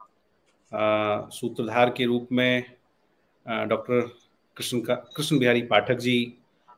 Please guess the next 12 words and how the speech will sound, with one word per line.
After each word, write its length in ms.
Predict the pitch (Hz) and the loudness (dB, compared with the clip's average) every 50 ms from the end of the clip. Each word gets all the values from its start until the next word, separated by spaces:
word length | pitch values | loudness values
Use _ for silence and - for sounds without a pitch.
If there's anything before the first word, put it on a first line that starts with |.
| _ - - | _ -10 -4
हमारे 240 | 107 110 110 110 | -2 0 0 0
बीच 200 | 107 110 113 113 | 0 0 -2 -2
जुड़े 280 | 110 107 107 107 123 131 | -2 -2 0 2 2 2
हैं 300 | 117 107 98 98 113 - | 2 0 -2 -4 -4 -4
और 420 | - 107 104 101 101 101 104 101 | -4 -2 0 0 0 0 -2 -2
साथ 340 | 98 - - 107 104 - - | -4 -2 0 0 0 0 -2
में 160 | 117 110 104 | -4 -4 -2
देवेंद्र 360 | 101 107 107 113 113 117 120 113 | -2 -2 0 0 2 2 2 2
जी 120 | 113 113 | 0 -2
भी 120 | 110 113 | -2 -2
जुड़े 240 | 107 101 104 107 113 | -4 -2 2 2 2
हैं। 340 | 104 95 98 120 - - | 2 0 -4 -8 -8 -12